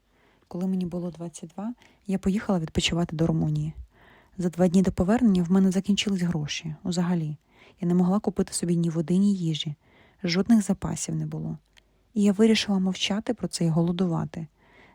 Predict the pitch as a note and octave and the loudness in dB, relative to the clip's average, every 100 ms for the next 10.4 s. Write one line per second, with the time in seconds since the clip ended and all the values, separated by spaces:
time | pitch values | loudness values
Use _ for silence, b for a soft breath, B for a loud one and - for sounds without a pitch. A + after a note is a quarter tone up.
0 | - E3+ E3 D#3+ - F3+ E3+ G3 F#3 - | -4 2 2 2 0 -2 -2 -4 -6 -4
1 | E3 - - D#3+ F#3 - E3 - E3 F3+ | -4 -4 -4 -4 -4 -4 -4 -2 0 0
2 | G#3 - B B F3+ - E3 - E3 - | -2 -8 B B -6 -2 -2 0 -4 -2
3 | E3+ E3+ E3+ D3+ - D#3 _ _ _ _ | 0 2 0 -4 -8 -12 _ _ _ _
4 | _ _ _ _ F#3 G3 F#3+ - F#3+ F3+ | _ _ _ _ -6 0 0 0 0 2
5 | F#3 F#3+ E3+ - - D#3+ D3+ D3 D#3+ D#3 | 4 4 2 -2 -6 -4 -4 -2 -2 -2
6 | D3 D#3+ - B B B - F3 A#3+ G#3 | -6 -12 -12 B B B -6 2 2 2
7 | - F3+ F3+ F#3 F3 - - E3+ F3+ G#3 | 0 0 2 2 2 0 0 0 0 -2
8 | - - D#3+ D3+ D3+ E3 - E3+ - E3+ | -4 -4 -6 -6 -4 -4 -2 -4 -4 -4
9 | E3 D#3 D#3+ D#3 F#3 F#3 D#3+ D3+ E3+ E3+ | -4 -4 -2 -2 0 0 -2 0 0 0
10 | E3+ D#3+ D#3 D3+ | -2 -4 -6 -8